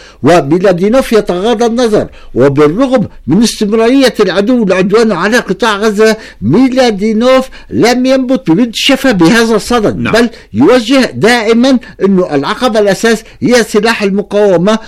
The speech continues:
Speaker 1: ولا، وليس هناك انتقال
Speaker 2: مهم.
Speaker 1: إلى المرحلة الثانية من، من قرار وقف إطلاق النار إلا إذا سلمت المقاومة سلاحها،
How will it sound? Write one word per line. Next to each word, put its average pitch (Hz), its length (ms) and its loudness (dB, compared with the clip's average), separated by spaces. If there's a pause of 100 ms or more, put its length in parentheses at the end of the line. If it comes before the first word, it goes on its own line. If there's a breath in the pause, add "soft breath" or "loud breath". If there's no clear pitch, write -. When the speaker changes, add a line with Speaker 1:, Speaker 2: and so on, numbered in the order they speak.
(220 loud breath)
Speaker 1:
ولا، 202 480 0 (420 loud breath)
وليس 160 720 0
هناك 202 380 0
انتقال 185 600 0
Speaker 2:
مهم. 110 200 -4
Speaker 1:
إلى 170 120 2
المرحلة 214 520 0
الثانية 180 680 0 (260 loud breath)
من، 190 380 2 (960)
من 202 60 -2
قرار 220 380 0
وقف 214 300 -2
إطلاق 240 380 -4
النار 240 400 0 (300 loud breath)
إلا 247 500 2
إذا 202 180 2
سلمت 233 580 0
المقاومة 202 560 0
سلاحها، 208 640 -2